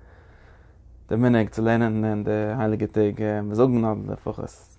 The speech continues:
זאגן נאך, דער לערנער, אזוי וואר דער בעסער ווי זאגן. אה, אין שטיקלעך פון זוהר, איז א פיל געדרוקט אין די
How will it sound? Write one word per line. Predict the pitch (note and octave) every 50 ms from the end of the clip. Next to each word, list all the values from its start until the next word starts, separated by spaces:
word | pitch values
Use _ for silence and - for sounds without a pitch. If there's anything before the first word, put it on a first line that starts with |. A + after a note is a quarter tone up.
| - B2+
זאגן | A#2+ B2+ C3 B2 A#2 A2
נאך, | A2 G#2+ G#2
דער | G#2 G#2+
לערנער, | A#2 A2+ A#2 A2+ A2
אזוי | G#2+ A#2+ A#2
וואר | A#2 A2
דער | A2 G#2+
בעסער | A#2 B2 A#2 - -
ווי | A2 A2
זאגן. | G#2+ A2+ A2 G#2 G2 G#2 G#2+ - - - - - - -
אה, | G#2+ G#2 G#2
אין | G#2 G#2
שטיקלעך | - - B2+ A2+ A2+ A2 G#2+ G#2
פון | A2 G#2+
זוהר, | G#2 A2 A2+ A#2+ A2+ A2
איז | A#2+ B2 -
א | A2+
פיל | - A#2 A2+
געדרוקט | G#2+ A2 A2 A#2 A#2+ G#2+ - -
אין | G#2+ A2 G#2+
די | G#2+ G#2+